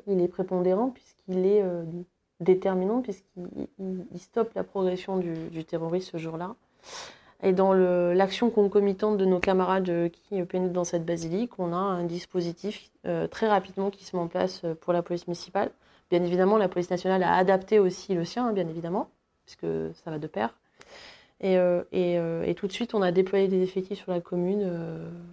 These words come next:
en sécurisation de tous les, les endroits un peu sensibles et stratégiques, comme les, les, les centres commerciaux, euh, les églises, parce que il y avait la basilique qui se passait, effectivement. Mais tout de suite, il a fallu être très réactif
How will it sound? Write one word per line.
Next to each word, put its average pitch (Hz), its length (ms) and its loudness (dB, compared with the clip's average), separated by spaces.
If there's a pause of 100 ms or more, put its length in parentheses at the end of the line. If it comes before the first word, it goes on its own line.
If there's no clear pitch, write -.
(280)
en 170 320 -8
sécurisation 175 800 -4
de 170 140 -2
tous 190 220 -6
les, 170 400 -2
les 175 140 -2
endroits 175 320 -2
un 180 100 -2
peu 185 200 -6
sensibles 185 420 -6
et 175 40 -2
stratégiques, 170 520 -6
comme - 180 -6
les, 175 520 -4
les, 156 340 -8 (400)
les 202 80 2
centres 190 320 0
commerciaux, 214 720 4
euh, 175 200 2
les 170 220 -2
églises, 185 400 -2
parce - 160 -16
que - 200 -4 (440)
il 190 60 -2
y 196 40 6
avait 180 180 4
la 165 80 -2
basilique 165 320 -4
qui - 120 -20
se - 60 -20
passait, - 400 -8
effectivement. 185 520 -6 (400)
Mais 185 60 -4
tout 185 140 -4
de - 40 -6
suite, 233 140 -4
il 185 100 -2
a 180 60 2
fallu 180 220 2
être 180 100 -2
très - 160 0
réactif 185 500 -4